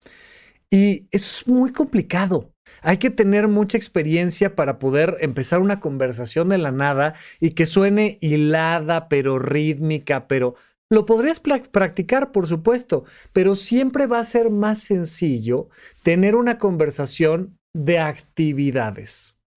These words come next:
"Ay, pues el clima, pues hace calor, pues hace frío". Sí, perfecto.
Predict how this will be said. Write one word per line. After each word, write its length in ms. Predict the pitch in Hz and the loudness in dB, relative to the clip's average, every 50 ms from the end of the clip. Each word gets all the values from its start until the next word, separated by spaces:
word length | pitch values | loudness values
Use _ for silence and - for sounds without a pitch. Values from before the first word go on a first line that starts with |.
| _ - - - - - - - _ _ 208 | _ -20 -20 -20 -20 -20 -20 -20 _ _ -2
"Ay, 200 | 202 - 247 208 | 0 0 0 0
pues 140 | 165 - 208 | 0 0 0
el 140 | 175 156 | 0 0
clima, 400 | - 185 208 214 226 226 220 208 | 0 2 2 4 4 2 2 0
pues 140 | 170 - - | 0 0 0
hace 220 | 202 196 - 214 - | 0 0 -2 -2 -2
calor, 340 | 180 160 160 170 185 190 | 0 0 2 0 0 0
pues 140 | 170 - - | -2 -2 -4
hace 180 | 190 165 180 156 | -2 -2 -2 -4
frío". 280 | - - 175 185 185 185 | 0 2 2 2 2 0
Sí, 320 | - - 269 277 294 294 | -2 0 2 2 2 2
perfecto. 640 | - 233 220 196 - 240 233 233 - - 127 - | 0 0 0 0 0 0 0 0 -2 -4 -4 -4